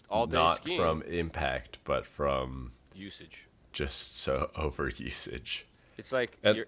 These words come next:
Speaker 1: it's like when your X T sixty gets plugged in and out too many times. And the
Speaker 2: Yeah, it
Speaker 1: wires
Speaker 2: gets
Speaker 1: just
Speaker 2: all
Speaker 1: break.
Speaker 2: soft.
Speaker 1: Right.
Speaker 2: Yeah, it was,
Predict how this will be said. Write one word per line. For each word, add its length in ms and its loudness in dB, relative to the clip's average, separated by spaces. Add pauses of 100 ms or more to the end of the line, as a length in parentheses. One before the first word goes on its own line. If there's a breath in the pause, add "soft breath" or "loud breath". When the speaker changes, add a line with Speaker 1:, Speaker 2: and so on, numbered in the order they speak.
(100)
Speaker 1:
it's 200 -6
like 160 2
when 120 2
your 100 2
X 220 2
T 140 -10
sixty 400 -8
gets 180 -8
plugged 340 -2
in 100 -4
and 100 -4
out 160 -4
too 120 -10
many 200 -6
times. 420 -8
And 120 -8
the 60 0
Speaker 2:
Yeah, 60 2
it 40 4
Speaker 1:
wires 140 0 (100)
Speaker 2:
gets 140 -2
Speaker 1:
just 80 -2
Speaker 2:
all 80 2
Speaker 1:
break. 80 -2
Speaker 2:
soft. 600 2
Speaker 1:
Right. 100 -18 (640)
Speaker 2:
Yeah, 360 -6
it 120 -2
was, 340 -2